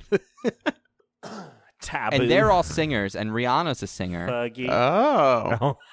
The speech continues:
Speaker 2: Oh.
Speaker 3: <laughs> Uh,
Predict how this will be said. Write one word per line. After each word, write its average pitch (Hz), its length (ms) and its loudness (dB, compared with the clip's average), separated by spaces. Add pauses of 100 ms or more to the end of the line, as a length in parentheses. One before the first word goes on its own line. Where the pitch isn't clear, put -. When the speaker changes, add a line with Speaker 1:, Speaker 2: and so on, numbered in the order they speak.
(120)
Speaker 2:
Oh. 277 1200 0 (200)
Speaker 3:
<laughs> - 300 -12 (1160)
Uh, 95 680 0